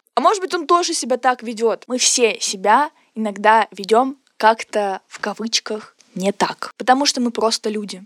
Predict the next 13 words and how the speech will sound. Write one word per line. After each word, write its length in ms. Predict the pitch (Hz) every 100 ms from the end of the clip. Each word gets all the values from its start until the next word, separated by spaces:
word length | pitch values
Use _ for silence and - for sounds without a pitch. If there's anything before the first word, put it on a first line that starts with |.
| -
И 400 | 214 208 208 202 _ _ _
это 240 | 233 240 240
ещё 640 | 233 - 247 220 190 190 _
одна 300 | 208 202 208
вещь, 400 | 196 226 339 -
которая 760 | - 202 214 226 214 196 185 208 -
помогает 640 | 208 202 202 233 226 220
мне 460 | 202 202 208 226 214
быть 300 | 214 208 202
более 400 | 214 226 233 214
свободной 760 | - 220 233 240 214 180 190 _
в 60 | -
своём 460 | 214 202 208 220